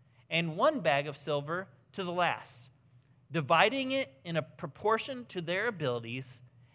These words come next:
and then he left on his trip. Now the servant who received the five bags of silver began to invest the money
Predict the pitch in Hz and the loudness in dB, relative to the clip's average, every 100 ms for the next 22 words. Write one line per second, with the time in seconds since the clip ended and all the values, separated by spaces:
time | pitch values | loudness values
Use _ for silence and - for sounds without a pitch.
0 | - 156 175 135 233 240 147 165 262 - | -2 0 0 0 2 2 0 -2 -8 -12
1 | _ _ - 156 143 180 135 127 - - | _ _ -8 -6 -2 0 0 -4 -12 -20
2 | _ - 143 143 139 - 151 - - _ | _ -6 -4 -4 -6 -6 -6 -6 -18 _
3 | _ _ _ _ _ _ _ - 160 170 | _ _ _ _ _ _ _ 0 2 2
4 | 160 - 269 277 175 175 196 180 - 214 | 0 4 4 4 -2 -6 -4 -4 -2 -4
5 | 175 143 - 196 233 220 156 143 135 131 | -4 -4 -2 2 4 4 4 4 4 -4
6 | 123 - 131 127 131 131 - - - 165 | -8 -4 -4 -2 -6 -8 -20 -20 -8 -4
7 | 160 214 190 175 175 143 123 202 233 - | 0 0 2 0 0 -2 4 4 2 -4
8 | 180 135 131 143 165 | -2 0 0 -4 -8